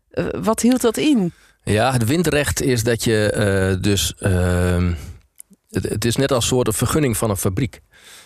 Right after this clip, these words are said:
Speaker 2: Hè, dat je daar mag produceren en daarvoor had je de wind nodig. En dan, eh, ja, moet je ook vrije windvang hebben. En daarvoor betaalden ze windrecht om met zo'n molen te kunnen draaien.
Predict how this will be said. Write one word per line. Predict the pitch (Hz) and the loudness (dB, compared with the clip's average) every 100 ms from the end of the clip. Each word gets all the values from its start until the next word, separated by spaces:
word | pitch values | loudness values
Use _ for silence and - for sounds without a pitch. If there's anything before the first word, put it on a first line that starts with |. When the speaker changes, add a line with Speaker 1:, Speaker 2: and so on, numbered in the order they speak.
| _ | _
Speaker 2:
Hè, | - 160 | -4 -4
dat | - | -2
je | 92 | -2
daar | 92 90 | 0 0
mag | 85 | -2
produceren | - 92 90 - 104 90 95 135 | 0 0 0 0 0 0 0 -2
en | 98 | -2
daarvoor | 92 90 | -2 0
had | 92 98 | 0 0
je | |
de | 101 | 0
wind | 104 120 | 0 0
nodig. | 95 87 92 127 - - | 0 0 0 -2 -4 -2
En | 98 | 0
dan, | 90 87 87 85 | 0 0 -2 -2
eh, | 87 87 87 123 | -2 -2 -2 -4
ja, | 107 | -2
moet | 92 92 | 0 0
je | |
ook | 92 | 0
vrije | - 107 101 90 78 - _ | 0 0 2 0 -2 -6 _
windvang | - 104 135 - 101 90 | -8 -2 0 0 -2 0
hebben. | 90 87 160 - - - - - | 0 0 -4 -8 -20 -20 -20 -14
En | - 101 | -6 0
daarvoor | 92 87 107 | 0 0 0
betaalden | 92 92 92 90 | 0 0 0 0
ze | 95 | 0
windrecht | 95 110 87 87 87 | 0 0 -2 -2 -2
om | |
met | 87 | -2
zo'n | - 87 | -2 0
molen | 92 90 85 85 | 0 0 0 -4
te | - | -4
kunnen | 85 87 | -2 -2
draaien. | 101 107 123 127 | -2 -2 -4 -8